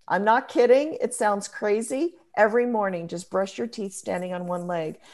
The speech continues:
And when you've mastered that, then you can go pull out a Bosu ball and do all kinds of fancy balance moves. But this little method, F A C E, is a great way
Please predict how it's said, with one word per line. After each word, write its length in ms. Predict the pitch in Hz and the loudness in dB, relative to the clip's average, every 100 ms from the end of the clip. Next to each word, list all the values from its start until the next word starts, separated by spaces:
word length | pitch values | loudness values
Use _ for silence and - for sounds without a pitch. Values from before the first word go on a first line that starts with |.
| - - | -14 0
And 120 | 196 | 2
when 180 | 208 214 | 2 0
you've 200 | 262 254 | -2 -2
mastered 640 | 202 180 190 - 208 196 | 0 0 -2 -2 -2 0
that, 440 | 190 196 214 175 165 | 0 0 0 -2 4
then 280 | 196 185 | 4 4
you 120 | 185 175 | -2 -4
can 180 | 175 | -4
go 140 | 160 156 | -2 -2
pull 260 | - 165 | 0 0
out 120 | 151 151 | 2 0
a 60 | |
Bosu 460 | 143 156 147 165 151 | -2 -2 -4 -6 -2
ball 440 | 151 143 139 143 | 0 2 2 2
and 180 | 143 143 _ _ _ | -2 -8 _ _ _
do 120 | 175 | 2
all 120 | 160 160 | 2 2
kinds 300 | 175 165 156 | -2 -2 -4
of 100 | - | -2
fancy 560 | 156 160 165 - 156 | 2 2 0 -4 -6
balance 640 | 151 147 151 156 151 - 156 | -2 -2 -2 -2 -6 -8 -8
moves. 380 | 143 131 - - - _ _ _ _ _ _ | -8 -10 -16 -20 -20 _ _ _ _ _ _
But 220 | 220 226 | 0 2
this 240 | 269 392 254 | 0 0 6
little 220 | 226 240 | 6 6
method, 520 | 220 180 180 170 165 - | 4 2 2 4 4 4
F 220 | 185 190 | 0 0
A 140 | 185 | -2
C 540 | 185 - 185 175 156 175 | -2 -2 -2 -2 0 0
E, 40 | |
is 180 | 170 175 | 0 -2
a 80 | 170 | -4
great 480 | 160 165 170 175 | -2 2 2 0
way 680 | 151 156 151 147 147 147 147 | -2 0 2 2 0 -2 -6